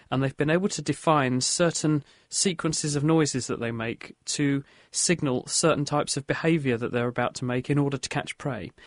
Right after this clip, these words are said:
So this is the way in which they orchestrate and organise between them how they're gonna round up a, a, a school of fish and, and eat them, for instance.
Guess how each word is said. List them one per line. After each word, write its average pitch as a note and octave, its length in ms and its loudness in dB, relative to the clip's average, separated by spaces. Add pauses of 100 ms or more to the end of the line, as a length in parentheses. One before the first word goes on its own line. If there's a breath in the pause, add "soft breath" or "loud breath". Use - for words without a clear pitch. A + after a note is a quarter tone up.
(140 loud breath)
So - 140 -6
this E3 180 2
is D3+ 100 -2
the D3 60 0
way D3 120 4
in C#3 80 2
which - 180 -2
they C#3 160 0
orchestrate D3 580 0
and C#3+ 80 -2
organise C#3 380 0
between C#3+ 360 2
them A#2+ 100 0
how C#3+ 240 -2
they're C3+ 120 0
gonna C3+ 180 0
round C#3 320 0
up - 180 -10
a, B2+ 200 -2
a, - 160 -2
a - 40 -8
school - 300 -2
of B2+ 80 -6
fish - 320 -2
and, C#3 160 -4
and C3+ 100 0
eat D#3+ 200 -2
them, A#2+ 160 -4
for - 160 -10
instance. - 440 -8